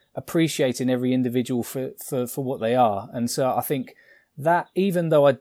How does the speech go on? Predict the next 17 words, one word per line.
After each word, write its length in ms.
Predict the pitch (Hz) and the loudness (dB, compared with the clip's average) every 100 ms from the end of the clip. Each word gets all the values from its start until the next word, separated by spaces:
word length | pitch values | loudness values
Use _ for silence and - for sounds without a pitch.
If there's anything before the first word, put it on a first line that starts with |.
| _ | _
it 160 | 135 139 | -8 -2
wasn't 260 | 151 143 | -2 -2
in 100 | 131 | -6
football, 480 | 120 190 - 113 101 | -4 -6 -2 -2 0
it 120 | 123 | -2
was 140 | 135 - | -6 -6
still 460 | - - 151 147 - | -6 0 2 2 -2
a 80 | |
great 340 | 110 139 143 - | -6 0 0 0
transfer 480 | 135 127 - 143 123 | -4 -4 -2 -2 -2
for 140 | 139 | -2
me 220 | 123 147 | -2 0
when 140 | 147 123 | -2 -2
I 60 | |
went 240 | 117 123 123 | 0 -2 -2
into 220 | 113 123 | -6 -6
football, 460 | - - 117 117 | -8 -6 -4 -4